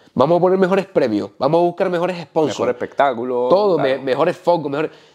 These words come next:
Speaker 1: Y eso es lo bonito, tío. Es,
Speaker 2: Mm.
Speaker 1: eh, eh, eh, el acierto yo creo que es que, que vayan luchando por, por intentar mejorar cada una, no intentar,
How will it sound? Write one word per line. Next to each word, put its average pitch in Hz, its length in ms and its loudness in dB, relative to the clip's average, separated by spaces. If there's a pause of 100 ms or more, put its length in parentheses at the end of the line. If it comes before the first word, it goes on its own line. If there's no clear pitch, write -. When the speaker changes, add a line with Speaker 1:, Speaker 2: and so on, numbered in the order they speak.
(140)
Speaker 1:
Y 127 120 4
eso 190 180 -2
es 220 40 0
lo 170 120 2
bonito, 208 320 0
tío. 156 340 -2 (120)
Es, 143 200 0
Speaker 2:
Mm. 117 120 -8
Speaker 1:
eh, - 60 -12
eh, 95 180 -6
eh, 120 300 0 (140)
el 127 160 4
acierto 196 360 0
yo 202 120 2
creo 202 160 0
que 202 100 0
es 233 100 -10
que, 170 360 0
que 143 80 -2
vayan 156 200 2
luchando 180 460 0
por, 139 240 -2
por 110 220 -4
intentar 113 480 -2
mejorar 143 480 -2 (180)
cada 113 220 2
una, 139 180 0
no 143 240 0
intentar, 139 540 0